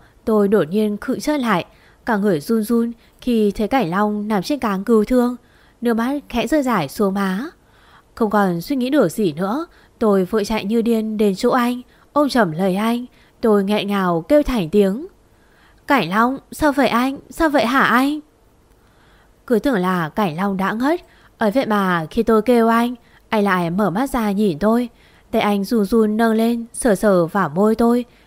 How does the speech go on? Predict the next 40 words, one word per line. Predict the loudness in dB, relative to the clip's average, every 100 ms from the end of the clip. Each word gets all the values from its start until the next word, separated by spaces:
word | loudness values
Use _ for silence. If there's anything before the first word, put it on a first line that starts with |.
| _
giọng | -10 -2 0
anh | 2 0 -2 -4
khàn | -2 -2 -2
khàn | -4 -4 -4
khản | -2 0 0
đặc. | 0 0 -2 _ _ _ _ _ _
"Là | -2 0
em | 2 2 0
à?" | 0 -2 -6 _ _ _ _ _ _ _ _ -6
Tôi | 0 0 0
khẩn | 0 -2
khẩn, | 0 -2 -2 _ _
nước | -2 -2
mắt | 0 -4
rơi | -2 0 2
lã | 0 0
chã. | -2 -2 -4 -6 _ _ _ _ -6
"Là | -2 0
em | 2 2
đây, | 2 0 -2 -8 -6
An | -2 0
An | 0 2
đây, | 2 0 -4 _ _
vợ | 2
anh | 2 2 2
đây." | 2 0 -2 _ _ _ _ _ _ _ _ _ _
Cảnh | -2 -2 0
Long | -2 -2 0
đột | 0
nhiên | 0 0
nở | 2 0 0
nụ | -2
cười, | 0 2 4 2 -6 _ -10
trước | -4 -2
khi | 0
ngất | 0 0
đi | 0 2 2
vì | 2 0
kiệt | 2 0 0
sức, | -2 -2